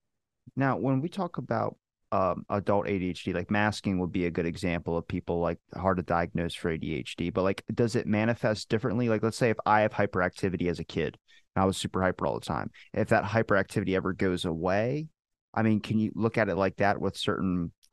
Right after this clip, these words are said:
I wouldn't say genetic factors, but there's different subtypes of A D H D. Some people experience thing-, things that I never experience. And I'm wondering if that continues into adulthood, or do they pick up something else?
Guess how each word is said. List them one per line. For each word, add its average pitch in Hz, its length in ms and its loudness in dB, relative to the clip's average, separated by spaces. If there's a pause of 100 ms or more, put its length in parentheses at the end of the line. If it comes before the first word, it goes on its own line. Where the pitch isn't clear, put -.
(120)
I 123 60 -2
wouldn't 127 160 0
say 104 160 0
genetic 90 480 0
factors, 82 500 -2
but - 300 -2
there's 135 180 4
different 165 300 4
subtypes 113 520 2
of 98 120 4
A 104 100 6
D 92 160 2
H 87 220 -2
D. 87 160 0
Some 117 220 2
people 120 280 2
experience 98 500 0
thing-, - 200 -2 (440)
things 98 260 4
that 92 100 4
I 95 160 6
never 90 300 2
experience. 78 680 -4 (260)
And 101 140 4
I'm 101 120 6
wondering 107 300 4
if 98 100 0
that 104 200 2
continues 104 460 2
into 95 320 0
adulthood, 98 520 2
or 85 120 -4
do 92 100 0
they 90 100 4
pick - 220 -4
up - 160 -2
something 85 380 -2
else? - 420 -6